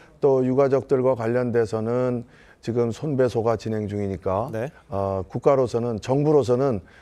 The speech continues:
Speaker 1: 어, 유가족들이, 어, 위로받고, 그리고 충분히, 어, 배상받을 수 있도록,
Speaker 2: 음.
Speaker 1: 어, 모든 노력을 다 하고
Speaker 2: 네.
Speaker 1: 있다. 그래서 심지어는 일 차,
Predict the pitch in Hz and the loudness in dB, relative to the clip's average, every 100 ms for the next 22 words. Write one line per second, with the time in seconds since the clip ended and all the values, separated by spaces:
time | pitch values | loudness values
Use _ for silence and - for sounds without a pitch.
0 | - - 113 110 117 131 127 123 - 135 | -16 -4 -2 0 2 2 2 0 0 2
1 | 127 120 117 131 151 160 160 - - - | 2 2 2 2 2 0 -4 -14 -20 -12
2 | 113 107 101 101 98 98 107 120 110 107 | -6 -4 -4 -4 -2 -2 0 2 2 0
3 | - 113 101 113 117 - 190 165 165 185 | 0 0 0 -2 -4 -4 -2 0 2 0
4 | 156 - - - 104 104 98 95 95 98 | -2 -12 -20 -8 -4 -2 -2 -4 -6 -8
5 | 98 - _ _ 113 107 110 101 101 95 | -12 -18 _ _ -4 -2 -2 -2 -4 -6
6 | - 101 101 95 113 156 - _ - 98 | -8 -8 -4 -2 -2 -6 -16 _ -12 -10
7 | 92 90 95 123 143 139 110 104 101 101 | -10 -4 -2 2 2 2 2 0 -2 -6
8 | 95 98 98 101 90 95 90 - - - | -10 -8 -8 -6 -6 -8 -10 -16 -14 -4
9 | 117 113 - 165 120 117 117 107 117 117 | -2 -2 -4 -6 -2 0 0 -2 -4 -4
10 | - 135 127 | -2 2 2